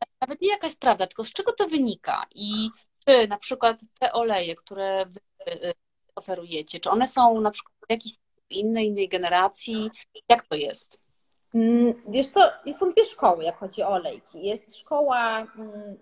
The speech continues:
Speaker 2: Joanny Czech, którą my wyznajemy, czyli to, że olejki są, są dobre dla skóry.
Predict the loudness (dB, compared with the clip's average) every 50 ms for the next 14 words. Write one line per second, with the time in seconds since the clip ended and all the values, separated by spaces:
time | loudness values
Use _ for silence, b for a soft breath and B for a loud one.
0 | _ -2 0 2 2 2 0 -2 -6 -4 -2 -2 -2 -2 -4 _ -6 -4 -4 -4
1 | -2 -4 -6 -6 -8 -12 -14 -12 -10 -8 -6 -6 -8 -10 -12 -14 -14 -14 -14 -14
2 | -14 -18 -20 -20 _ _ -8 -6 -6 -8 -8 -6 -8 -8 -8 -10 _ -20 -20 -20
3 | -18 -16 -16 -14 -16 -18 -20 -20 -20 _ _ _ _ _ _ _ _ _ _ _
4 | -6 -4 0 4 4 4 4 2 0 -2 0 -2 -6 -6 -8 -12 _ -10 -8 -6
5 | -4 -2 -2 -4 -4